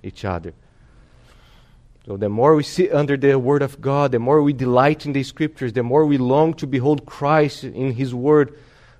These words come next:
the more we will be training righteousness. And that's how we will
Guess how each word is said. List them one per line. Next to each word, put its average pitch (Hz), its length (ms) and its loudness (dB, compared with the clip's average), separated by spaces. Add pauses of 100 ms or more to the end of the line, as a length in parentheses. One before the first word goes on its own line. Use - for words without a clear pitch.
the 113 100 0
more 131 380 2
we 131 180 0
will 135 460 0
be 123 180 -6
training 110 680 -6
righteousness. 101 1040 -6 (1500)
And 117 120 -8
that's 139 180 -2
how 151 120 0
we 151 180 0
will 143 480 2